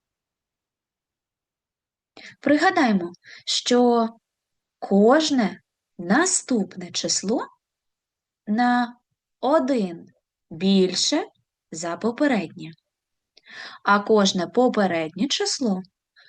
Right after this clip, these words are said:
на один менше, ніж наступне. В нашому натуральному ряді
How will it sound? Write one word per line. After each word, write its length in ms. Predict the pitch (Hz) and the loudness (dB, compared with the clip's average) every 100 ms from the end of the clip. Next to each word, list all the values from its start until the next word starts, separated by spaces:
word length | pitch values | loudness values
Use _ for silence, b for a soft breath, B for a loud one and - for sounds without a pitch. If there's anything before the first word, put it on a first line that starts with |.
| b | b
на 460 | 196 202 196 185 - - | -2 2 2 0 -8 0
один 640 | 196 233 233 202 165 165 - _ _ _ - | 2 2 2 -2 -4 -10 -20 _ _ _ -16
менше, 720 | 170 165 156 156 - 254 415 - _ _ - | -10 -8 -6 -6 -2 -2 -4 -8 _ _ -14
ніж 520 | 160 165 - - _ _ _ - | -8 -4 -4 -6 _ _ _ -6
наступне. 720 | 220 - - 151 - - - _ _ _ _ _ _ _ _ _ _ _ _ _ _ _ _ _ _ _ _ _ - B B B | -4 -4 -8 -14 -14 -18 -18 _ _ _ _ _ _ _ _ _ _ _ _ _ _ _ _ _ _ _ _ _ -20 B B B
В 60 | 220 | -2
нашому 420 | 214 196 196 190 | 0 0 0 0
натуральному 640 | 202 202 220 190 196 202 214 | 0 0 0 0 0 0 -2
ряді 400 | 339 480 214 | -4 -6 -8